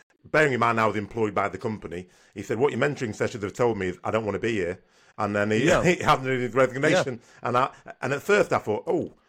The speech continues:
Speaker 1: they're not gonna like that." But then I thought, actually, it's the best thing for both of them, 'cause he's now gonna move
Speaker 2: Right
Speaker 1: on and
Speaker 2: on.
Speaker 1: do something, and they're gonna be able
Speaker 2: Right
Speaker 1: to get
Speaker 2: on.
Speaker 1: someone who's much more engaged in, in, in what they're doing, rather than having somebody who's just settling for the job.
Speaker 2: Right on.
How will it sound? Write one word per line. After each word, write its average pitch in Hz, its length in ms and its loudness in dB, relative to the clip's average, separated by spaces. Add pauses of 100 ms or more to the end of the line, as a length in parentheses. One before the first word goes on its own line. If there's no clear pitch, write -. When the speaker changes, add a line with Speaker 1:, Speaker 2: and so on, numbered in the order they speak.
(240)
Speaker 1:
they're 113 140 0
not 117 120 2
gonna 107 140 0
like 127 280 2
that." 95 120 -4
But - 80 -8
then 120 120 -2
I - 20 -2
thought, - 180 -4
actually, 104 280 -6
it's 87 100 -12
the 143 60 -2
best 156 200 -2
thing 87 160 -4
for 107 120 -12
both 139 240 -4
of 95 60 -6
them, 90 140 -6
'cause 92 140 -6
he's 143 240 -6
now 117 160 0
gonna 101 160 -4
move 98 220 -4
Speaker 2:
Right 101 100 0
Speaker 1:
on 104 80 2
and 127 80 2
Speaker 2:
on. 123 80 2
Speaker 1:
do 87 80 -4
something, 90 420 -6 (400)
and 107 160 -4
they're 123 160 4
gonna 110 140 0
be 107 80 2
able 104 120 4
Speaker 2:
Right 98 60 4
Speaker 1:
to 107 60 4
get 113 60 4
Speaker 2:
on. 101 60 -2
Speaker 1:
someone 104 260 -4
who's 95 200 -4
much 113 240 -4
more 113 200 0
engaged 95 760 -4 (320)
in, 107 320 -4 (260)
in, 113 140 -2
in 113 200 -2
what 107 140 -2
they're 123 160 4
doing, 101 280 -2
rather 110 260 2
than 101 100 -6
having 104 220 -6
somebody 98 380 -4
who's 101 120 -6
just 104 220 -6
settling 92 540 -6 (400)
for 107 300 2
the 92 100 -6
job. 104 160 2
Speaker 2:
Right 110 120 2
on. 107 280 0